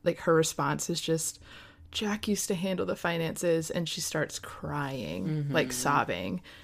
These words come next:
Speaker 1: And Monica is, like, petrified, so she's, like, turns around and runs back in the kitchen. And that's basically all we saw at that part. Um,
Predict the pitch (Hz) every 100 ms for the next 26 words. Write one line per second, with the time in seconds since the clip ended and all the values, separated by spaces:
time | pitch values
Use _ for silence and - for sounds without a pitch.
0 | - - 170 165 160 156 160 143 - 147
1 | 127 - - - - 135 - - - -
2 | 151 160 - - 143 135 101 85 85 -
3 | - - - - - 196 185 - - -
4 | - - - - - - - - - -
5 | 196 180 160 165 - 160 147 147 135 127
6 | 139 - - 147 - - - - - -
7 | - - - - - - - - - -
8 | 170 147 98 175 196